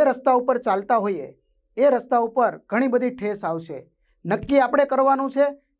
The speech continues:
કે એ ઠેસ ઉપર આપણે પગ દઈને પડવું કે પછી વ્યવસ્થિત ધ્યાન રાખીને કાળજીપૂર્વક રસ્તો ઓળંગી જવો. આજનો સુવિચાર છે, ઠેસ તો દરેક રસ્તામાં વાગશે, નક્કી આપણે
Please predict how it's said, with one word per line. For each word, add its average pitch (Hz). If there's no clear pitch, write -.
કે 277
એ 247
ઠેસ 240
ઉપર 240
આપણે 220
પગ 226
દઈને 208
પડવું 262
કે 226
પછી 233
વ્યવસ્થિત 247
ધ્યાન 220
રાખીને 226
કાળજીપૂર્વક 185
રસ્તો 214
ઓળંગી 190
જવો. 147
આજનો 277
સુવિચાર 262
છે, 208
ઠેસ 277
તો 285
દરેક 247
રસ્તામાં 233
વાગશે, 196
નક્કી 233
આપણે 240